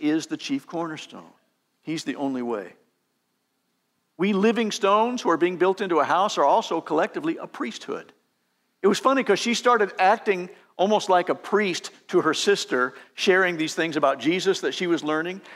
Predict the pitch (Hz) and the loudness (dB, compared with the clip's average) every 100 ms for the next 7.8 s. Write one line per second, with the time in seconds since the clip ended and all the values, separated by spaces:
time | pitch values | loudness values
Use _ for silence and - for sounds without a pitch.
0 | - - 175 165 - 214 240 220 160 156 | -16 -2 0 2 2 2 4 2 0 0
1 | 175 160 - _ - 330 262 220 220 196 | 0 -2 -8 _ -2 0 0 -2 -2 -4
2 | 196 240 269 269 143 - _ _ _ _ | -6 -4 0 0 -4 -14 _ _ _ _
3 | _ _ _ _ _ 170 196 254 262 220 | _ _ _ _ _ -2 0 2 0 0
4 | 135 - 190 240 - 165 127 - 220 330 | -4 -2 -2 -2 0 0 0 -2 -2 -2
5 | 202 - 233 247 202 247 277 240 240 240 | -4 -4 -4 -4 -6 -4 -4 -4 -6 -8
6 | - 226 269 240 190 165 160 - 185 269 | 0 0 0 -2 -2 -2 -4 -2 2 2
7 | 247 214 175 143 131 - 123 95 | 2 0 2 2 0 -4 -6 -6